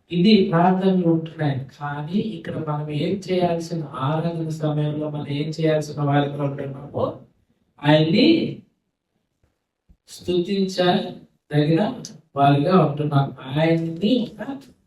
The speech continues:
మనం ఏం చేయాలి? దీపము, దీపము, దీపపు స్తంభం మీద ఎలా ఉంచుతారు? ప్రభు అయిన దేవుని కూడా మనం ఏం చేయాలి? ఉన్నతమైన స్థితిలో ఉంచి ఆయన్ని కొనియాడాలి,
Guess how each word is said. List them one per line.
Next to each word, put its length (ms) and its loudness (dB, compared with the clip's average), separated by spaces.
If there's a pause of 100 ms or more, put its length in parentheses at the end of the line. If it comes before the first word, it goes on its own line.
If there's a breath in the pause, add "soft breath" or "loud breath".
(300)
మనం 140 -4
ఏం 220 0
చేయాలి? 500 4
దీపము, 800 0 (200)
దీపము, 960 4
దీపపు 380 4
స్తంభం 680 -8
మీద 180 -4
ఎలా 260 2
ఉంచుతారు? 840 -10 (260)
ప్రభు 320 -4
అయిన 200 2 (360)
దేవుని 420 4
కూడా 220 0
మనం 220 -6
ఏం 160 2
చేయాలి? 460 -2 (300)
ఉన్నతమైన 560 -2
స్థితిలో 540 -2
ఉంచి 640 -2 (480 loud breath)
ఆయన్ని 720 2
కొనియాడాలి, 680 -4